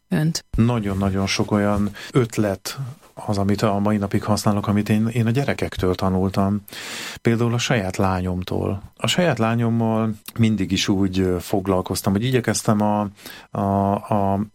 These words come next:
Speaker 2: a lehető legjobban odafigyelni arra, hogy neki mi az igénye.
Speaker 1: Mhm.
Speaker 2: Én például őt soha nem bántottam azért,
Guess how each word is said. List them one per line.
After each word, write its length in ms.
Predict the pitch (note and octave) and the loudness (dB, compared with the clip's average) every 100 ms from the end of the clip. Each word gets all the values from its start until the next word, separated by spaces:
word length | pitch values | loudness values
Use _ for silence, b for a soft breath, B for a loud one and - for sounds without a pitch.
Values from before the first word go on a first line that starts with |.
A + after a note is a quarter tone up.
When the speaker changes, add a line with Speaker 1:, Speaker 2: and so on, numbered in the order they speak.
| - | -2
Speaker 2:
a 60 | |
lehető 360 | A2+ B2 G#2 A2 | 0 2 0 0
legjobban 440 | A#2 G2+ F2+ F#2 | 2 0 0 0
odafigyelni 640 | F#2 F#2 - F#2+ F#2 F#2 | 0 0 0 0 0 0
arra, 220 | F#2+ F#2+ F#2+ | 0 0 0
hogy 140 | G#2 | 0
neki 280 | B2 A2+ G2+ | 0 0 0
mi 160 | F#2+ | 0
az 140 | F2+ F2 | 0 0
igénye. 460 | F#2 F#2+ F2 F2 | 0 0 0 2
Speaker 1:
Mhm. 100 | G#2 | 2
Speaker 2:
Én 120 | G#2+ A2 | 0 0
például 400 | B2 B2+ C3+ C3+ | 2 0 0 0
őt 260 | B2+ - B B B B | -2 -4 B B B B
soha 220 | - E3+ | 0 2
nem 160 | F#2 | 2
bántottam 460 | F#2 F2+ F#2 - F#2 | 0 0 -2 -2 0
azért, 540 | F#2 F2+ F#2+ F#2+ F#2 | 0 2 0 0 -4